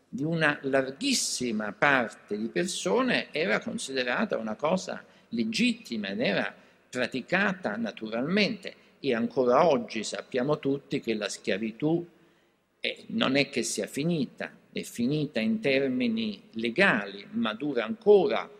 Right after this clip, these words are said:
in tante forme. Io, io abito a Napoli, basta uscire fuori Napoli verso il Casertano per vedere persone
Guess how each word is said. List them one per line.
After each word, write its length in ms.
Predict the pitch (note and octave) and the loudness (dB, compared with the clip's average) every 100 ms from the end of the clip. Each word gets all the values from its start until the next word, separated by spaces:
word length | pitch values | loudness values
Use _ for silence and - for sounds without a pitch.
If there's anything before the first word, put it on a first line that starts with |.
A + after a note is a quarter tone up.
| - _ _ _ _ _ _ _ _ _ _ _ _ _ _ _ _ _ _ | -20 _ _ _ _ _ _ _ _ _ _ _ _ _ _ _ _ _ _
in 220 | B2 A#2+ | -4 0
tante 380 | C#3 C#3+ B2+ A2+ | 4 4 2 -2
forme. 560 | - F#3+ D#3 G#2+ G2 G2 | 2 6 6 4 -2 -4
Io, 500 | A2+ B2 A2+ - - - | 0 0 0 -4 -10 -4
io 180 | B2+ | 0
abito 360 | A#2+ A#2+ A#2+ C#3 | 0 0 0 2
a 60 | D3+ | 2
Napoli, 600 | B2+ B2+ E3 - A2+ G#2 | 2 0 0 0 -2 -4
basta 380 | G#2 A2 - A#2 | -4 -4 -2 -2
uscire 440 | G2+ - B2+ A2+ | -2 -2 -2 -2
fuori 320 | A2+ C3+ C3 | 0 0 0
Napoli 540 | C3+ D3 C3+ - G2+ G#2+ | 0 0 -2 -2 -6 -4
verso 340 | A#2 A2+ - | -4 -4 -6
il 120 | A2+ | -6
Casertano 840 | - B2+ E3+ E3 - G2+ C#3 D#3+ | -2 0 -2 -2 -4 -2 0 -2
per 220 | - G2 G2+ | -4 -8 -8
vedere 480 | A2 B2+ D#3 G#2+ | -4 -2 0 -2
persone 840 | - G2 - - D#3 D#3+ A2+ - | -6 -10 -8 0 2 2 -2 -6